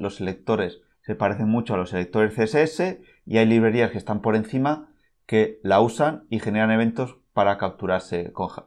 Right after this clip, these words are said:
con jQuery, ¿vale? Como por ejemplo Bootstrap cuatro, que sigue necesitando de una herramienta como jQuery. Entonces vamos a ver en este vídeo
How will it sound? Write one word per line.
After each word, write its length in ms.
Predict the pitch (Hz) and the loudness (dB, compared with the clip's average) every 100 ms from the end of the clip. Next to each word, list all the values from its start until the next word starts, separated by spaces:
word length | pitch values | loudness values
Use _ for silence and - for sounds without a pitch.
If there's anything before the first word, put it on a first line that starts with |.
| - | -8
con 160 | 92 85 | -6 -6
jQuery, 560 | 90 - - - - | -8 -8 -10 -10 -6
¿vale? 400 | 95 123 180 - - | -2 -2 -2 -6 -10
Como 220 | 90 87 | -8 -6
por 140 | 85 | -8
ejemplo 540 | - 113 117 143 160 - - - | -2 -2 2 0 0 -6 -14 -8
Bootstrap 520 | - 113 101 98 92 | -2 0 0 -2 -2
cuatro, 460 | - 123 131 160 160 | 4 4 4 -2 -4
que 140 | 107 | -6
sigue 220 | - 101 98 | -4 -4 -4
necesitando 920 | 95 95 98 87 113 123 143 147 _ _ _ | -6 -10 -8 -2 0 0 -4 -6 _ _ _
de 220 | 95 101 | -4 -2
una 160 | 107 104 | 0 0
herramienta 440 | 95 95 107 113 | 0 0 -2 -2
como 180 | 104 92 | -4 -6
jQuery. 600 | 87 82 85 - - - _ _ | -6 -8 -8 -10 -12 -18 _ _
Entonces 220 | - 101 | -10 2
vamos 280 | 107 110 110 | 4 4 2
a 60 | |
ver 140 | 107 104 | 0 0
en 60 | |
este 200 | 101 104 | -2 -2
vídeo 500 | 110 147 160 170 170 | 0 0 0 0 -6